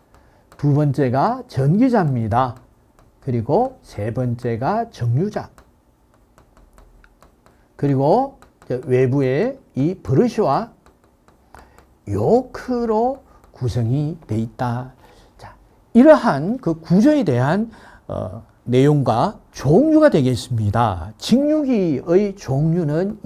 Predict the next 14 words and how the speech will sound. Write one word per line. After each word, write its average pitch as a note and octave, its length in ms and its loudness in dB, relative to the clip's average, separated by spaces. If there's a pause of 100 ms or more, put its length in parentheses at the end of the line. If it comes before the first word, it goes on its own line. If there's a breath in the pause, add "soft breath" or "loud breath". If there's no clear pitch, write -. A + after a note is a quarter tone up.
여자 C#4+ 840 0
방식별 C#4 1000 -2 (280 soft breath)
종류가 C#3 540 0
되겠습니다. A#2+ 680 -4 (520 soft breath)
예, A2+ 240 -6
자는 D#3 640 -2 (400 soft breath)
자속이 A#3+ 720 -4
되겠고요. D3 680 -2 (300 soft breath)
여는 C#3 520 -2
만든다는 A#3+ 1080 -4
뜻을 G#3+ 300 0
가지고 F#3 340 -2
있습니다. C#3+ 560 -4 (340 loud breath)
그래서 A#2+ 440 0